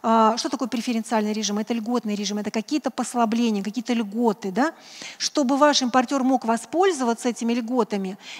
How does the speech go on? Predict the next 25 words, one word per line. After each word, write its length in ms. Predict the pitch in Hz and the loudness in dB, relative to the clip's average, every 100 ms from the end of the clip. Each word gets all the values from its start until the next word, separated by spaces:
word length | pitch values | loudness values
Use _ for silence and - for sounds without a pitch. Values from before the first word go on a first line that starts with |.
| - | -2
и 100 | 285 | -2
цена 400 | - 311 339 302 | 0 2 4 6
вашего 340 | 240 247 233 | 4 2 0
товара 400 | 247 254 254 226 | 2 4 4 4
на 140 | 226 | 0
внутреннем 420 | 240 262 233 233 240 | 0 0 0 -2 0
рынке 280 | 262 220 | 0 -2
той 180 | 220 240 | -2 -4
страны 400 | - 240 247 240 | 0 2 4 2
была 280 | 208 226 233 | 2 4 4
бы 120 | 208 | 2
та, 200 | 208 233 | 2 2
про 120 | 208 214 | 2 -2
которую 360 | 226 247 226 | -4 -2 -2
вы 60 | 208 | -2
планировали, 680 | 220 226 240 220 202 202 190 - - | 0 0 2 0 2 0 -2 -10 -14
чтобы 260 | - 226 | -6 -2
её 120 | 226 233 | 0 0
можно 280 | 220 190 | 0 -2
было 200 | 196 208 | -2 -2
сбывать, 420 | 196 214 277 392 254 | 0 0 0 0 -2
успешно 420 | - 247 202 208 | -6 -4 -4 -6
продавать 440 | 214 220 220 214 | -2 0 0 0
и 20 | |
зарабатывать, 680 | 196 220 226 214 202 208 - | -2 0 2 2 0 -8 -12